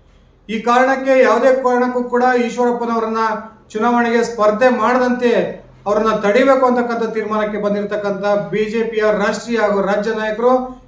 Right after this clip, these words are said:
ಇದೀಗ ಈಶ್ವರಪ್ಪನವರಿಗೆ ಬಹುದೊಡ್ಡ ಎರಡು ಆಫರ್ ಅನ್ನ ಕೊಟ್ಟಿದ್ದಾರೆ ಅಂತಕ್ಕಂಥ ಮಾತುಗಳು ಕೇಳಿ ಬರ್ತಾ ಇದ್ದಾವೆ. ಈ ಎರಡು ಪ್ರಮುಖ ಆಫರ್ಗಳಲ್ಲಿ ಮೊದಲನೇ ಆಫರ್ ಏನಂದ್ರೆ ಹಾವೇರಿ ಲೋಕಸಭಾ ಕ್ಷೇತ್ರಕ್ಕೆ ಈಗಾಗಲೇ ಬಸವರಾಜ ಬೊಮ್ಮಾಯಿ ಅವರನ್ನ ಬಿ ಜೆ ಪಿ ಅಭ್ಯರ್ಥಿಯಾಗಿ ಘೋಷಣೆ ಮಾಡಿದೆ. ಆ ಮೂಲಕ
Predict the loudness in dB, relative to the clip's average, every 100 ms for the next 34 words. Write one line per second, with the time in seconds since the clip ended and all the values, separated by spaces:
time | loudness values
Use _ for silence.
0 | -6 -2 0 2 2 0 0 0 -2 -2
1 | -2 0 -2 -2 0 0 0 0 0 2
2 | 2 0 0 -2 -2 -6 -4 -4 -4 -4
3 | -8 -8 -8 -8 -8 -6 -4 -4 -6 -12
4 | -20 _ -2 0 2 0 -4 -6 -6 -8
5 | -14 -20 -20 _ -20 -10 -2 2 4 4
6 | 2 2 2 4 2 4 2 2 2 2
7 | 2 0 0 0 2 2 0 -2 -2 -2
8 | 0 4 4 2 -10 -20 -20 -20 -20 -20
9 | -4 0 4 4 4 4 2 2 0 0
10 | -2 -2 -2 -2 -2 0 0 0 2 2
11 | 2 0 0 0 -2 -2 -4 -2 -2 -2
12 | -2 -2 -2 -2 0 -2 -2 -4 -2 -4
13 | -2 -2 -4 -4 -4 -2 0 2 0 0
14 | 0 0